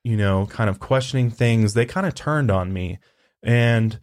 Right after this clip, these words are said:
they started making me feel like I was a bad guy. Like, it was weird. I became the bad guy, and that just made me more and more angry, to the point where I was just like, you know,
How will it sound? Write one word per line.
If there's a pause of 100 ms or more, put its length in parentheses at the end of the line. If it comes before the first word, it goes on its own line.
(280)
they
started
making
me
feel
like
I
was
a
bad
guy.
Like,
it
was
weird.
I
became
the
bad
guy,
and
that
just
made
me
more
and
more
angry, (320)
to
the
point
where
I
was
just
like,
you
know,